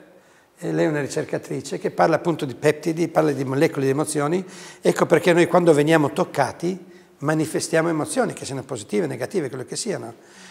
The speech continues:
Perciò ovunque noi siamo toccati manifestiamo emozioni. Ed ecco perché il rilascio somatoemozionale, quando si lavora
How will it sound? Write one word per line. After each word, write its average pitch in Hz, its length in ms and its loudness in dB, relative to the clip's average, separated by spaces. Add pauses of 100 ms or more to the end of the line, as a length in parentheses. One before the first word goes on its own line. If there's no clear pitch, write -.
Perciò 170 260 6
ovunque 202 320 6
noi 165 120 4
siamo 143 300 0
toccati 127 540 0 (140)
manifestiamo 131 400 -8
emozioni. 123 320 -10 (220)
Ed 147 160 2
ecco 185 220 4
perché 160 240 2
il 135 60 0
rilascio 147 280 2
somatoemozionale, 139 840 -4 (280)
quando 160 240 6
si - 160 0
lavora 151 580 8